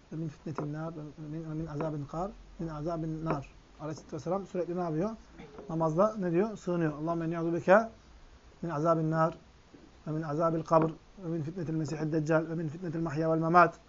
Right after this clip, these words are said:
Her selam vermeden önce bunlara sığınıyor. Bunlardan Allah'a sığınıyor. Arkadaşlar buradaki herkes toprağın altına girdiğinde bu fitneye, bu sınava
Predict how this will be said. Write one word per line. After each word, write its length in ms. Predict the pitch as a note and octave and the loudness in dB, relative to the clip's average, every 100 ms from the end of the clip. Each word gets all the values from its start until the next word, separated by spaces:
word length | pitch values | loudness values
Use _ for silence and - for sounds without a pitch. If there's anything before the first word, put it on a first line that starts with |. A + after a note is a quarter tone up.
| - - - - _ - - - - | -20 -20 -20 -20 _ -20 -20 -18 4
Her 180 | G#3 A3+ | 6 8
selam 360 | F#3+ G#3 G#3+ | 8 8 8
vermeden 360 | A3+ G#3+ G3+ F#3+ | 6 6 4 4
önce 200 | G3+ G#3 | 4 4
bunlara 300 | G3+ G#3 F#3+ | 4 4 4
sığınıyor. 340 | F3 D3+ C#3+ - - | 2 0 -4 -10 -8
Bunlardan 320 | E3+ F3+ F#3 | -4 -2 0
Allah'a 280 | G3+ F#3 F#3+ | 2 2 2
sığınıyor. 300 | D#3 D3 C3 - - - - - - - - - - - - - - - - - - | -2 -6 -8 -14 -20 -20 -20 -20 -20 -20 -20 -20 -20 -20 -20 -20 -20 -20 -20 -14 -6
Arkadaşlar 500 | E3+ A#3 E3+ E3 D#3 | 4 6 6 4 4
buradaki 340 | G3 G#3 F3 | 2 2 4
herkes 460 | G3 A#3 G#3 A3+ - - - - - - - - - - - - - - - - - - - - - - - - | 6 8 6 4 0 -20 -20 -20 -20 -20 -20 -20 -20 -20 -20 -20 -20 -20 -20 -20 -20 -20 -20 -20 -20 -20 -20 -8
toprağın 340 | E3+ F#3+ F3+ | -2 2 2
altına 320 | F3 D3 D#3+ | 0 -2 -4
girdiğinde 600 | D3+ E3 D#3 D#3 E3 G#3 - - - - - - - - - - - - - - - - | -2 -2 -2 0 2 0 -2 -18 -20 -20 -20 -20 -20 -20 -20 -20 -20 -20 -20 -20 -20 -4
bu 140 | G#3 G3+ | 0 0
fitneye, 520 | - F3 E3+ D3 D#3 | -2 -6 -4 -4 -2
bu 60 | F#3+ | -2
sınava 580 | F#3 D#3+ D3+ F#3 G#3 | 0 2 6 6 4